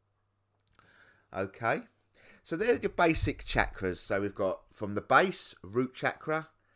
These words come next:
then we go up to the sacral chakra, then into the solar plexus chakra,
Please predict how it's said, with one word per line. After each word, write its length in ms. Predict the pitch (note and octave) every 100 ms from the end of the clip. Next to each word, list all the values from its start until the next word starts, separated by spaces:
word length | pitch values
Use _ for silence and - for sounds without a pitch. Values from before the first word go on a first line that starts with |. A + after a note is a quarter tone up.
| _ _ _ _ _ _
then 140 | F#2+ F#2+
we 60 |
go 120 | G2
up 300 | A2 D3 - -
to 100 | F2+
the 80 | F2+
sacral 760 | - B2+ B2 B2+ - A2+ A#2 G#2+ -
chakra, 560 | B2+ - - A#2+ A#2 - _ -
then 140 | D#2
into 180 | E2 -
the 60 | -
solar 320 | - D3 B2+
plexus 480 | - G2 - F2 -
chakra, 540 | F2+ - - E2